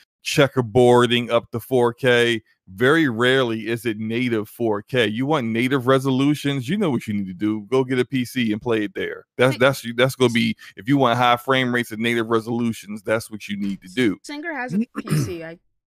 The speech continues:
Speaker 2: I know, I,
Speaker 1: Yeah,
Speaker 2: I
Speaker 1: w-,
Speaker 2: know you know
Speaker 1: but
Speaker 2: that, but still.
Speaker 1: Yeah, I know. Yeah, yeah. He just, just finds it,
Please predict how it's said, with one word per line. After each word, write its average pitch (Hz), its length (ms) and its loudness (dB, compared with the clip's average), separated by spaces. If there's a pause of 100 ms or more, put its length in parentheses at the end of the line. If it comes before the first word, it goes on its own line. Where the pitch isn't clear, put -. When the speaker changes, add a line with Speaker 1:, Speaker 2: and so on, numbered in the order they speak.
(260)
Speaker 2:
I 208 60 -10
know, 208 120 -10
I, 135 80 2
Speaker 1:
Yeah, 139 180 8
Speaker 2:
I 117 100 8
Speaker 1:
w-, 120 80 4
Speaker 2:
know - 100 -6
you 214 160 -12
know 175 120 -6
Speaker 1:
but 123 80 0
Speaker 2:
that, - 220 -14
but - 300 -20
still. - 260 -20
Speaker 1:
Yeah, 151 320 4
I 208 40 4
know. 175 240 4
Yeah, 156 300 4
yeah. 139 160 2
He 131 100 2
just, 135 260 -10
just 135 160 -12
finds 139 320 2
it, 131 80 -8